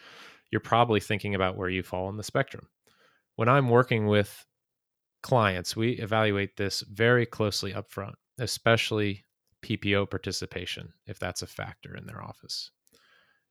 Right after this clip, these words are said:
Through our preferred vendors that we work with and through the analysis that we do, a lot of the time, we're able to get clients a huge increase in reimbursements and up new patient flow. And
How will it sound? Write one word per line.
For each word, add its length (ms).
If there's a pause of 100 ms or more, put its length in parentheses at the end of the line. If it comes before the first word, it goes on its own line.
(300)
Through 240
our 200
preferred 460
vendors 380
that 100
we 120
work 280
with 220
and 120
through 520
the 80
analysis 480
that 140
we 100
do, 260 (340)
a 60
lot 240
of 120
the 80
time, 500 (560)
we're 100
able 200
to 120
get 160
clients 320
a 40
huge 520
increase 480
in 60
reimbursements 880
and 240
up 160
new 120
patient 400
flow. 200 (640)
And 420